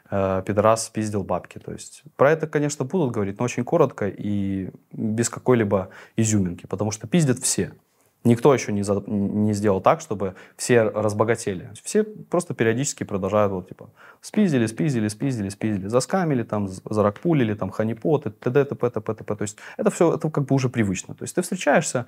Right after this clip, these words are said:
как во время думскроллинга каких-то новостей, да, просто листаешь ленту, а, ну, блядь, ничего нового, там, при-, прилетел Б П Л А, там, а, понятно, там что-то взорвалось, тут что-то кто-то умер, понятно. То есть никто, ни-, никому это не интересно уже. То есть все к этому привыкли.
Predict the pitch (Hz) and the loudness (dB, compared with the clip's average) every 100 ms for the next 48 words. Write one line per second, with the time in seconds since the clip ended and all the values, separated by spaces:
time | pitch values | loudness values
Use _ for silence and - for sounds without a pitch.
0 | - - - - - _ _ - 120 139 | -6 -4 -4 -8 -20 _ _ 4 6 6
1 | 131 123 120 - 139 131 107 104 - 117 | 4 2 0 4 6 6 0 -2 -4 -4
2 | - 104 90 - _ 113 117 113 - 95 | 0 -2 -2 -10 _ 2 4 4 2 -6
3 | 90 107 - - 123 - 311 156 139 117 | -4 -6 -6 -6 -6 -2 -2 0 0 0
4 | - 170 131 151 117 107 117 120 104 98 | 2 4 4 2 0 0 0 0 2 0
5 | 87 95 95 - 143 - 175 170 170 127 | -2 -2 -2 2 0 2 2 4 2 2
6 | 110 101 98 92 90 98 113 113 90 95 | 0 2 4 2 0 -2 2 2 0 -4
7 | 104 95 - - 147 143 - - - 120 | -4 -4 -4 2 2 2 -8 -12 0 2
8 | 110 110 104 101 92 - 151 156 131 110 | 4 4 6 4 2 -6 -8 -4 -4 -4
9 | - 117 113 107 107 135 92 - - - | -6 -2 -2 -2 -2 -2 -2 -8 -14 -6
10 | 160 160 165 147 143 143 147 147 165 147 | -4 0 0 0 0 0 -2 0 2 2
11 | 135 135 139 117 - - 85 - 127 - | 0 -2 -2 -2 -4 -12 -20 -10 -6 -4
12 | 180 156 131 127 123 98 - | -2 0 0 2 0 0 -4